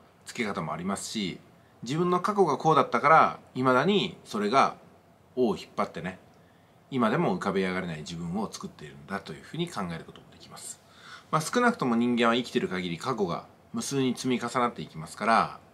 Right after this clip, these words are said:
結果論と言えなくもないんですよ。ただ私はね、こういう発想をちょっと前に進めた考え方を随分前に知ることになりました。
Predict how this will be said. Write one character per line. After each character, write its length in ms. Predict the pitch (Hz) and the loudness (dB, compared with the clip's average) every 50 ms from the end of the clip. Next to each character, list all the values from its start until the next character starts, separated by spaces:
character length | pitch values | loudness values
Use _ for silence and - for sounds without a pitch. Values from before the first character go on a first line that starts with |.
| _ _ _ _ _ _ _ _ _ _ _ | _ _ _ _ _ _ _ _ _ _ _
結 180 | - 143 139 139 | -8 -8 -6 0
果 140 | - - 190 | 4 6 6
論 180 | 156 123 170 | 6 6 2
と 140 | - - 71 | -2 -8 -6
言 140 | - 117 123 | -2 0 0
え 40 | 147 | 2
な 120 | 165 170 | 2 0
く 60 | 170 | 0
も 120 | 147 87 82 | -2 -4 -4
な 80 | 80 | -6
い 40 | 82 | -8
ん 40 | 76 | -10
で 80 | - - | -12 -16
す 80 | - | -20
よ。 80 | - - - - _ _ _ _ _ _ _ _ _ _ _ _ - | -20 -20 -20 -20 _ _ _ _ _ _ _ _ _ _ _ _ -6
た 120 | - 175 | 0 2
だ 80 | 147 117 | 4 4
私 260 | 107 120 131 - - | 4 2 0 0 0
は 80 | 131 | 0
ね、 260 | 139 135 107 - - - - - - - _ _ _ _ - - | 0 0 -2 -4 -6 -14 -20 -20 -20 -20 _ _ _ _ -6 -2
こ 80 | 156 | 0
う 60 | 156 | 0
い 60 | 151 151 | 2 0
う 40 | |
発 220 | 139 143 143 - - | 0 0 -2 -2 -2
想 160 | - 147 120 | 0 2 2
を 280 | 98 101 95 80 - - | 4 4 2 0 -4 -4
ち 80 | - - | -2 -2
ょ 40 | 185 | -2
っ 40 | 180 | 0
と 100 | - 117 | 2 4
前 220 | 117 135 139 107 | 4 6 4 4
に 80 | 85 80 | 0 -4
進 260 | - - - - 110 | -6 -8 -8 -6 -6
め 60 | 104 | -4
た 100 | 98 104 | -4 -4
考 260 | - - 104 104 104 104 | -2 -2 -2 -2 0 -2
え 60 | 101 | -2
方 220 | 104 104 - 90 | -2 -2 -2 -2
を 220 | 95 90 76 - - - - - - - _ _ _ _ _ _ _ _ _ _ _ _ _ - | -4 -4 -6 -8 -12 -18 -20 -20 -20 -20 _ _ _ _ _ _ _ _ _ _ _ _ _ -2
随 160 | 139 196 196 | 2 2 4
分 160 | 139 104 90 | 4 2 2
前 160 | 87 80 76 | 0 -2 -6
に 200 | 71 67 - - - - _ _ _ _ _ _ _ _ _ _ _ _ _ _ _ | -8 -12 -16 -18 -20 -20 _ _ _ _ _ _ _ _ _ _ _ _ _ _ _
知 160 | - - 143 | -6 -2 0
る 80 | 120 110 | 0 0
こ 60 | 113 | 0
と 80 | - 95 | -2 -4
に 60 | 82 | -6
な 60 | 73 | -6
り 60 | 65 | -10
ま 100 | 62 - | -12 -16
し 60 | - - | -16 -16
た。 120 | - - | -18 -18